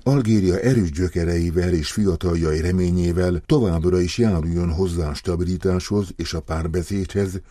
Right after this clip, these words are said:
a nemzetek közösségében és a földközi tenger partvidékén, óhajtotta a pápa. Minden nép egyedi, történelmi, kulturális és hitbéli örökséggel rendelkezik.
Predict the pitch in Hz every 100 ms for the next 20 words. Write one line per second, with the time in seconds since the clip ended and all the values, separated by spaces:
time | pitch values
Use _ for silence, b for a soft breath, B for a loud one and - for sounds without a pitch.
0 | b 90 90 87 80 87 80 - 123 110
1 | - 98 90 90 80 85 80 b b 90
2 | - 92 113 101 - 87 90 92 87 85
3 | 80 92 92 - 76 76 67 - 71 69
4 | - b b - 92 73 - 80 - 78
5 | 73 73 69 - 69 - - - - 139
6 | 175 110 92 104 104 - 117 95 85 104
7 | 110 - - 120 - 104 95 92 92 82
8 | - 98 - 92 90 87 87 82 - 87
9 | - 135 85 85 87 85 87 85 69 -
10 | 87 78 80 82 78 69 - - - -
11 | -